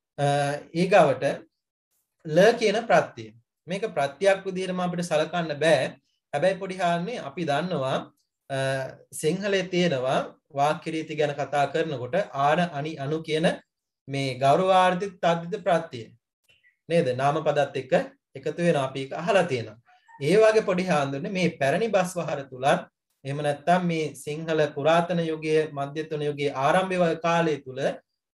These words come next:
ල කියන, අ, ප්‍රත්‍යක් එකතු වෙලා තියෙනවා ගෞරවාර්ථයෙන්. ඒක ගෞරවාර්ථ ප්‍රත්‍යක් කියලා පරණවිතාන මහත්මයාමයි පෙන්වලා දෙන්නේ.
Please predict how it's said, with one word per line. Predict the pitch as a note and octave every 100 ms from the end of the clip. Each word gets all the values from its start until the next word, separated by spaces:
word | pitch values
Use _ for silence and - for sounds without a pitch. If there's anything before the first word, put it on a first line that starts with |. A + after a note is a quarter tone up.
| -
ල | C#3 F#3 A#3
කියන, | B3 F#3+ D#3 - - _ _ _ -
අ, | D3 D3+
ප්‍රත්‍යක් | D3 E3 E3+ E3+ D#3 D#3
එකතු | C3+ F3
වෙලා | F3 E3+ D3+
තියෙනවා | C#3+ C#3 A3+
ගෞරවාර්ථයෙන්. | F#3 G3 G#3 D#3+ A#2+ A2 _ A2+ _ _
ඒක | D3 D#3
ගෞරවාර්ථ | D#3 C#3 D#3+ F3+ F3 F3 E3+
ප්‍රත්‍යක් | E3+ D#3+ - D#3+ D3
කියලා | - D3 F3+
පරණවිතාන | D3+ C#3+ D3+ D3+ D3
මහත්මයාමයි | D3+ C#3+ C#3 - C#3 C3+ C#3+ F3 - _ _ _
පෙන්වලා | D3+ D3 C#3 C#3 E3
දෙන්නේ. | G3 F#3 A#2